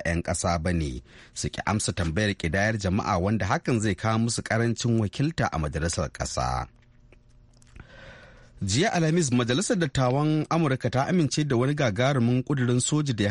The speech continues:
haɗa da sabbin takunkumi kan Koriya ta Arewa, wanda ke zuwa yayin da ake muhawara kan matakin da shugaban ƙasa Donald Trump ya ɗauka akan ƙin ɗaukan matakin soji kan ƙasar Iran.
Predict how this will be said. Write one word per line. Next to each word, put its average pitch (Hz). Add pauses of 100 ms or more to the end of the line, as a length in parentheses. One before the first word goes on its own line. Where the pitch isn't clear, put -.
haɗa 117
da 98
sabbin 101
takunkumi 117
kan 143
Koriya 90
ta 85
Arewa, 71
wanda 90
ke 78
zuwa 92
yayin 90
da 90
ake -
muhawara 98
kan 95
matakin 107
da 95
shugaban 85
ƙasa 104
Donald 104
Trump 131
ya 73
ɗauka 78 (200)
akan 98
ƙin 98
ɗaukan 98
matakin 101
soji 147
kan 98
ƙasar 78
Iran. 69